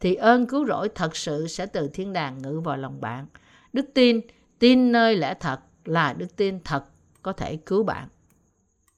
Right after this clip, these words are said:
Phúc âm của nước Thánh Linh bày tỏ trong Kinh Thánh khác với đức tin mà chúng ta có trước kia. Lúc đó chúng ta chỉ tin nơi phúc âm của huyết trên thập tự giá, thay vì tin nơi phúc âm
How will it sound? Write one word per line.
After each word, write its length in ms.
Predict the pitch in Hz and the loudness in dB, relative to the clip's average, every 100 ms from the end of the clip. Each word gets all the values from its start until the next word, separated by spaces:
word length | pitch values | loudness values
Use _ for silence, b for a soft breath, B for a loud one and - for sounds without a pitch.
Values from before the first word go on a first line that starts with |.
| _ _ _ _ _ _ _ _ _ | _ _ _ _ _ _ _ _ _
Phúc 140 | 294 | 2
âm 220 | 294 240 | 6 6
của 140 | 220 202 | 6 2
nước 200 | 240 285 | 2 0
Thánh 180 | 269 262 | -2 0
Linh 240 | 220 214 | 2 2
bày 160 | 175 147 | 0 0
tỏ 280 | 117 104 | -2 -4
trong 240 | 196 208 196 | -4 -4 -4
Kinh 220 | 196 190 | -4 -6
Thánh 280 | 196 202 240 - _ _ | -8 -6 -8 -10 _ _
khác 280 | - 254 302 302 | -4 -2 -2 2
với 180 | 233 | 2
đức 140 | 240 247 - | 2 -2 4
tin 260 | 220 208 | 4 4
mà 160 | 170 165 | -4 -10
chúng 240 | - 156 | -10 -10
ta 160 | 190 170 | -6 -8
có 240 | 160 180 | -4 -6
trước 280 | 202 208 202 | -4 -8 -6
kia. 220 | 185 170 156 b b b b | -6 -6 -8 b b b b
Lúc 120 | - 277 | -4 2
đó 120 | 311 | 2
chúng 200 | 311 311 | 2 0
ta 100 | 277 | 0
chỉ 180 | - 226 | 2 0
tin 280 | 269 254 | 2 0
nơi 120 | 247 240 | 2 0
phúc 180 | 262 | -2
âm 240 | 285 240 233 | -4 -2 -2
của 140 | 170 | -4
huyết 260 | 175 254 320 | -2 0 0
trên 140 | - 220 | -6 -8
thập 240 | 156 - | -8 -10
tự 80 | 135 | -10
giá, 380 | 143 170 190 254 b b b - | -6 -2 -2 -4 b b b 0
thay 260 | 247 254 | 4 4
vì 180 | 208 160 | 4 0
tin 320 | 143 190 214 | 0 -2 0
nơi 140 | 214 208 | -2 -4
phúc 180 | 254 | -6
âm 240 | 254 208 | -6 -6